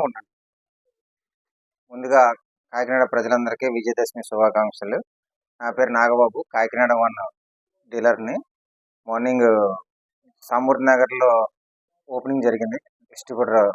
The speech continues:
Speaker 2: ఆఫీసు. ఈరోజు మన బ్రదర్ శ్రీనివాస్ గారి కర్ణంగారి సెంటర్లో ఓపెనింగ్ జరిగింది.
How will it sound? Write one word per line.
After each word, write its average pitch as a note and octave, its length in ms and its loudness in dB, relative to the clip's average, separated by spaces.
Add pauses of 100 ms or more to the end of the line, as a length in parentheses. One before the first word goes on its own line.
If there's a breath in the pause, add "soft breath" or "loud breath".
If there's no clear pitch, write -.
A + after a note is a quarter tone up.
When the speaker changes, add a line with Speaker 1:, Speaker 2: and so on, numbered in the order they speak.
Speaker 2:
ఆఫీసు. A2+ 340 -6 (480)
ఈరోజు A2+ 240 0 (100)
మన A2 100 0 (400)
బ్రదర్ A2+ 300 0 (600)
శ్రీనివాస్ C3+ 440 0
గారి A#2+ 240 4 (300)
కర్ణంగారి A#2+ 360 -2
సెంటర్లో A#2 320 0 (120)
ఓపెనింగ్ G#2+ 300 -8
జరిగింది. G2 320 -14